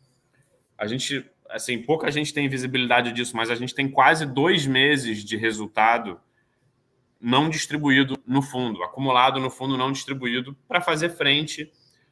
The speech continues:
a eventuais adversidades, a uma despesa financeira que a gente sabe que o X P Malls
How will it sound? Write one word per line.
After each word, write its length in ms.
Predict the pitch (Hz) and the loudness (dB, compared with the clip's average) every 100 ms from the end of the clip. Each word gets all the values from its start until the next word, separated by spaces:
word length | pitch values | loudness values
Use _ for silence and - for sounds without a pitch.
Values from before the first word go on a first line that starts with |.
| _ _ | _ _
a 140 | 117 127 | 0 2
eventuais 420 | 127 127 123 117 | 2 0 0 0
adversidades, 1200 | 117 110 107 104 95 113 123 117 107 110 - - | -2 -6 -6 -8 -4 -2 0 -2 -4 -10 -14 -8
a 80 | 117 | -6
uma 180 | 117 | -4
despesa 460 | 110 - - 123 117 | -4 -8 -4 -4 -4
financeira 560 | 117 113 110 - 107 107 | -6 -6 -6 -4 -4 -4
que 80 | |
a 40 | 104 | -8
gente 180 | 107 - | -8 -6
sabe 320 | 113 107 104 | -2 -2 -4
que 80 | 101 | -12
o 20 | |
X 160 | - | -18
P 140 | - 104 | -10 -8
Malls 480 | 101 104 98 - | -4 -6 -6 -12